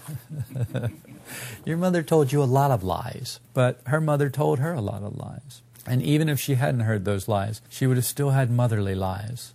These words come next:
because mothers lie to protect their children. At least that's why they think they lie.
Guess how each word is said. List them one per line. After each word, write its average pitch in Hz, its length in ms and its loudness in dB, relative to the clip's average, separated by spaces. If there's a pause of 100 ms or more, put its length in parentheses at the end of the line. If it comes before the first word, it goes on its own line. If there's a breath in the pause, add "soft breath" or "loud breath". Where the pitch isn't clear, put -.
(180)
because 113 300 0
mothers 135 400 2
lie 113 460 0
to 107 100 -12
protect 113 500 -4
their 113 120 -2
children. 110 640 -6
At - 60 -10
least 117 160 -6
that's 113 220 -4
why 110 120 2
they 107 140 0
think 104 240 -4
they 107 140 -6
lie. 113 340 -6